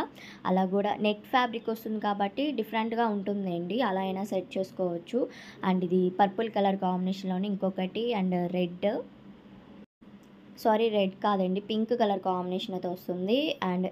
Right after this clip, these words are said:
ఎల్లో కలర్ కాంబినేషన్. కలెక్షన్ అయితే సూపర్గా ఉందండి, అస్సలు మిస్ చేసుకోవద్దు. Only హండ్రెడ్ రూపీస్ ప్లస్ షిప్పింగ్ అయితే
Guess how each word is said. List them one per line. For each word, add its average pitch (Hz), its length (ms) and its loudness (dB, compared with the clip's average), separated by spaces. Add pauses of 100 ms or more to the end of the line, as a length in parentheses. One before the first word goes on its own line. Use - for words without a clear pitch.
(100)
ఎల్లో 190 240 4
కలర్ 185 280 2
కాంబినేషన్. 180 540 0 (340)
కలెక్షన్ 208 400 2
అయితే 240 220 -2
సూపర్గా 226 640 0
ఉందండి, 208 320 0
అస్సలు 196 340 0
మిస్ 196 180 -2
చేసుకోవద్దు. 202 540 0
Only 208 260 0
హండ్రెడ్ 196 360 2
రూపీస్ 208 340 -2
ప్లస్ 196 240 2
షిప్పింగ్ 196 360 -2
అయితే 190 140 -2